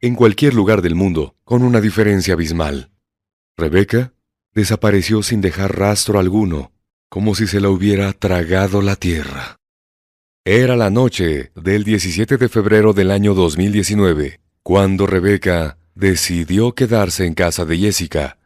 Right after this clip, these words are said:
su hermana mayor, situada en Berlín-Letz,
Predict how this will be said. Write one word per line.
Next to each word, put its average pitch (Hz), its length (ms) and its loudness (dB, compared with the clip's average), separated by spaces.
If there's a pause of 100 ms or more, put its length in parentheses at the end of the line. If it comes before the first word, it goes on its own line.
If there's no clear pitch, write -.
(140)
su 101 240 0
hermana 92 400 0
mayor, 90 520 0 (260)
situada 101 720 2
en 104 120 0
Berlín-Letz, 85 1120 -2